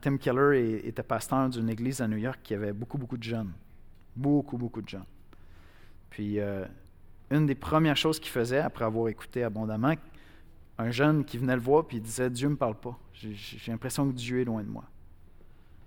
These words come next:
Après l'avoir écouté longtemps, il disait, « Est-ce que t'as des relations sexuelles avec ta copine ?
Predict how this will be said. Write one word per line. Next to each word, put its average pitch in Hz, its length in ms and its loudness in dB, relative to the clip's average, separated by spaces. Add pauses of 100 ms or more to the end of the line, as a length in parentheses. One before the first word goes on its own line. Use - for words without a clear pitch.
(140)
Après 127 140 -2
l'avoir 123 260 2
écouté - 220 -6
longtemps, 131 320 -2
il 160 120 -6
disait, « 123 480 -4
Est-ce - 120 -14
que 202 80 -10
t'as 185 120 -6
des 123 120 -4
relations 113 400 -4
sexuelles 131 500 -6
avec 117 180 -6
ta 113 120 -8
copine ? - 320 -10